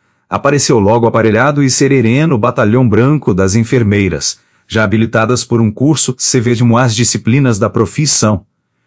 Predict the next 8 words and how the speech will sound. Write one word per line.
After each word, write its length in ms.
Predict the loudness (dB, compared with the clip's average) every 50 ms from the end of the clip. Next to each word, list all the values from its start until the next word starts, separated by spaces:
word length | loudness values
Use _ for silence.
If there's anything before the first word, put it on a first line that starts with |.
| _ _ -8
já 140 | -4 -4 -2
fortalecidas 720 | 0 0 0 0 0 0 0 0 0 0 0 0 0 0 0
pela 200 | 0 0 2 2
educação 520 | 0 0 -2 -2 -2 0 0 0 0 2
da 80 | 2 0
vontade 720 | 2 2 0 0 0 0 0 0 0 -2 -4 -6 -12 -16 _ _ _ _ _ -4
e 60 | -4
preparadas, 720 | -2 -2 -2 0 0 0 2 2 2 0 0 -2 -4 -4